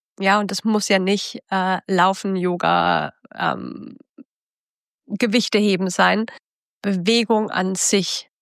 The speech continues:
tut schon super gut. Aber darum soll's gar nicht gehen.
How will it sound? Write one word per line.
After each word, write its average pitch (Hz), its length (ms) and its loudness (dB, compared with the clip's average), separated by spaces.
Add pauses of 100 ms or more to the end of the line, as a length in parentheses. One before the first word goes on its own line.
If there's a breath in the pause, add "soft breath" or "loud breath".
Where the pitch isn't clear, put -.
(300)
tut 202 200 -4
schon 175 180 -2
super 175 320 -6
gut. - 320 -16 (1600)
Aber 240 160 4
darum 208 280 2
soll's 196 240 0
gar 185 140 2
nicht 185 180 -4
gehen. 180 220 0